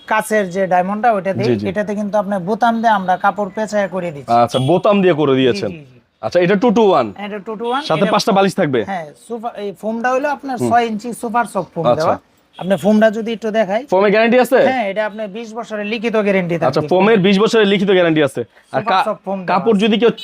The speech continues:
Speaker 2: ট্রাই করতে চায়, কাস্টমাইজ?
Speaker 1: হ্যাঁ, যে কোনো কালার করে দিতে পারবো।
Speaker 2: আচ্ছা, সাইড দিয়েও কিন্তু দেখেন এই যে বোতাম দিয়ে ডিজাইন করে দিয়েছে। ভাই, এটা প্রাইসটা কত?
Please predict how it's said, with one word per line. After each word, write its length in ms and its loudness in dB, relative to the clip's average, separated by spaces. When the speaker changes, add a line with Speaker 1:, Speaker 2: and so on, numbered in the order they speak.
Speaker 2:
ট্রাই 280 4
করতে 240 0
চায়, 160 2
কাস্টমাইজ? 400 0
Speaker 1:
হ্যাঁ, 200 0
যে 160 -2
কোনো 220 -2
কালার 280 2
করে 220 0
দিতে 200 -2
পারবো। 400 -4
Speaker 2:
আচ্ছা, 320 2
সাইড 300 2
দিয়েও 200 6
কিন্তু 260 2
দেখেন 300 0
এই 80 0
যে 80 -2
বোতাম 320 -2
দিয়ে 160 2
ডিজাইন 400 0
করে 140 0
দিয়েছে। 320 0
ভাই, 140 2
এটা 140 4
প্রাইসটা 280 2
কত? 300 0